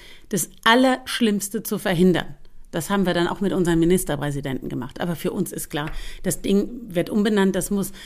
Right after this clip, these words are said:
eine andere Art von Grundsicherung sein. Da muss Sanktionierungen müssen rein. Äh, da müssen wir, ähm, auch überprüfen, ähm, wirklich, was, was überhaupt sein muss. Äh, ich meine, wir sehen's auch. Ähm, Energiekostensteigerung, zu was das geführt hat, was, was man erstmal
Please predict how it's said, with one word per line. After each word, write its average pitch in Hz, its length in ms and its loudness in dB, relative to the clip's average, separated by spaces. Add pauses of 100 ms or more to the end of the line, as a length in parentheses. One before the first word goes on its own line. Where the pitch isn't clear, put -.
(220)
eine 180 220 6
andere 190 320 4
Art 175 180 4
von 165 200 2
Grundsicherung 208 760 2
sein. 208 460 2
Da 190 100 4
muss 175 220 2
Sanktionierungen 190 800 4
müssen 214 260 -2
rein. 208 340 2 (400)
Äh, 190 180 8
da 185 100 6
müssen 196 320 4
wir, 170 300 2
ähm, 170 400 0
auch - 340 -2
überprüfen, 202 800 4 (320)
ähm, 190 260 2
wirklich, 190 460 2
was, 165 300 0
was 170 160 2
überhaupt 185 540 0
sein 175 600 6
muss. 208 460 4 (120)
Äh, 196 220 4
ich 202 160 -4
meine, 208 220 4
wir 190 100 4
sehen's 202 300 2
auch. - 220 0 (460)
Ähm, 214 340 2 (100)
Energiekostensteigerung, 214 1300 2
zu 185 180 -4
was 196 160 0
das 190 220 -2
geführt 254 460 0
hat, 226 160 -4
was, 196 240 0
was 202 160 -2
man 208 100 0
erstmal 190 480 0